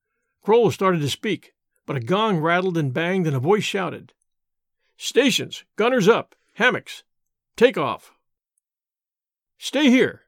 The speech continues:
Kroll snapped it at the old man. He leaped away and down the rungs of the ladder, leaving Nibley alone in the broad shadow of the bitter-eyed Douglas. Douglas looked him up and down in surly contempt.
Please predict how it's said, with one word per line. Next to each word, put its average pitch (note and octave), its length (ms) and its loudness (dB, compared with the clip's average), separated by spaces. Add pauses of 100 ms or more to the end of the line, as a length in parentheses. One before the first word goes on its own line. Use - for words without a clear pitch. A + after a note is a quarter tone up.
(520)
Kroll F#3+ 240 0
snapped F3+ 360 -4
it D3+ 80 -4
at C#3+ 80 -8
the B2 100 -4
old D#3+ 200 0
man. C#3 420 -4 (400)
He D3+ 140 -4
leaped G#3 260 0
away G3+ 360 0
and D#3+ 120 -6
down F3+ 180 0
the F#3 80 0
rungs F#3+ 240 2
of F#3+ 100 4
the F3+ 60 0
ladder, E3+ 400 -2 (320)
leaving E3+ 240 2
Nibley G3+ 260 2
alone G3 340 2
in F3 60 4
the D#3 60 0
broad F3+ 360 -2
shadow G3+ 300 -2
of C#3 80 -4
the C#3+ 80 -4
bitter-eyed F#3 580 2
Douglas. F3 480 -4 (760)
Douglas F#3+ 400 2
looked E3 200 2
him F#3+ 140 4
up G#3 200 0
and F3+ 120 0
down G3 300 0
in C#3+ 160 0
surly F#3+ 520 -2
contempt. - 540 -6